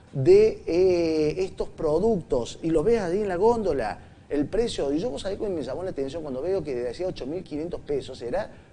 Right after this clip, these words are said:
ochocientos cincuenta pesos? ¿Le agregaron un cero y más? No.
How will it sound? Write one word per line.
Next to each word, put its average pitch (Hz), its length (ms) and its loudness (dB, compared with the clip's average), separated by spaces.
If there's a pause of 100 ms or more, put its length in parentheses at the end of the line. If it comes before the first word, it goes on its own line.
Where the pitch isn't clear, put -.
(160)
ochocientos - 580 -6
cincuenta 131 460 -4
pesos? 185 480 -6 (140)
¿Le 123 100 -8
agregaron 135 340 -4
un 127 60 -6
cero 147 200 -6
y - 20 -8
más? 160 160 -8
No. 214 280 -10